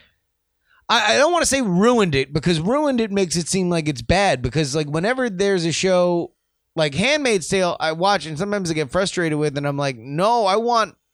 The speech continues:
to go watch all of it now, just 'cause I wanna be done with it."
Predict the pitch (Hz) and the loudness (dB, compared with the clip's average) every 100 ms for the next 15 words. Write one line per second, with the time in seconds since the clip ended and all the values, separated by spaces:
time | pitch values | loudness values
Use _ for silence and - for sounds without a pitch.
0 | _ _ _ _ - 139 139 - - 135 | _ _ _ _ -12 -12 -12 -20 -16 -6
1 | 123 190 185 165 180 - - _ _ 139 | 0 2 4 2 0 -4 -16 _ _ 2
2 | 165 180 143 113 127 139 123 90 73 - | 4 4 2 -2 -4 -4 -4 -6 -14 -8
3 | 196 214 262 269 285 247 202 240 226 147 | -6 -2 0 2 2 0 0 0 0 -2
4 | 110 73 | -6 -12